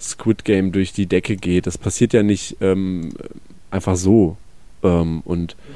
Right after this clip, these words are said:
wieso schafft es, wieso geht es mit sowas? Und wieso geht es nicht mit, keine Ahnung, den Rosenheim-Cops? Was ja jetzt nicht schlecht läuft. Aber warum funktioniert das nicht?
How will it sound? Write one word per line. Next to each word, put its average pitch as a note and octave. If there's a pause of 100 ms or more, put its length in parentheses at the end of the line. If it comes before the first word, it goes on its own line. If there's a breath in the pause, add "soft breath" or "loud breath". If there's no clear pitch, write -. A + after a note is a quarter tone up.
(840 loud breath)
wieso B2
schafft C3+
es, -
wieso B2
geht D3
es D3
mit A#2
sowas? F#2
Und G2
wieso G2+
geht G#2+
es G#2+
nicht A#2+
mit, A2+
keine B2
Ahnung, B2
den B2
Rosenheim-Cops? D3 (420)
Was F#2+
ja G#2
jetzt G2
nicht A2
schlecht -
läuft. -
Aber A2
warum D3+
funktioniert E3+
das F#2
nicht? D#2+